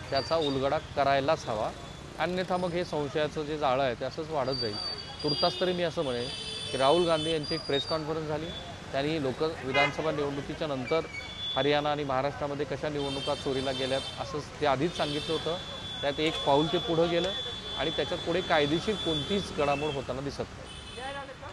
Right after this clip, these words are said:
कारण त्यांना शपथपत्र द्यायचं नाही आहे. शपथपत्र दिलं तर त्यांना अनेक कायदेशीर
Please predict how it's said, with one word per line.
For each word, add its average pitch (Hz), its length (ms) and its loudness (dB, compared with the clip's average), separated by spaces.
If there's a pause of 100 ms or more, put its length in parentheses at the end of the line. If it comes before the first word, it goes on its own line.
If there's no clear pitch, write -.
(160)
कारण 143 180 2
त्यांना 139 180 -2
शपथपत्र 170 540 -2
द्यायचं 123 340 -2
नाही 107 120 -8
आहे. 101 100 -12 (440)
शपथपत्र 160 480 0
दिलं 143 240 0
तर 131 80 -2
त्यांना 131 300 -2
अनेक 175 240 0
कायदेशीर 165 460 0